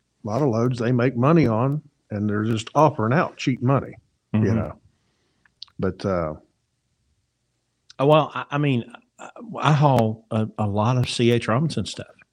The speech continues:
Speaker 2: you
Speaker 1: Yeah.
Speaker 2: know, and I, I would, I, I would love to,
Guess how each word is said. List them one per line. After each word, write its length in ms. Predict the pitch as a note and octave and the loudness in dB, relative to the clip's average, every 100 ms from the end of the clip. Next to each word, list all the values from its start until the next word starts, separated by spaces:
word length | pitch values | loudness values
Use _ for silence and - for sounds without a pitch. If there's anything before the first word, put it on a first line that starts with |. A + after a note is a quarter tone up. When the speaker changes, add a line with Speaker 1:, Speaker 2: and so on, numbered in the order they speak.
| - | -4
Speaker 2:
you 100 | A2+ | 0
Speaker 1:
Yeah. 60 | G#2 | 2
Speaker 2:
know, 280 | G#2+ A#2+ A#2+ _ _ - - - | 2 0 -4 _ _ -20 -6 2
and 200 | D3 B2+ | 2 2
I, 120 | C#3+ - | -2 -2
I 140 | C#3+ | -2
would, 320 | C#3+ C3 B2 B2+ | 0 -2 -4 -6
I, 180 | B2+ - | -6 -4
I 100 | B2+ | -6
would 180 | B2 B2+ | -4 -4
love 240 | F#3+ G3 | -6 -4
to, 240 | C#3 A2+ | -6 -6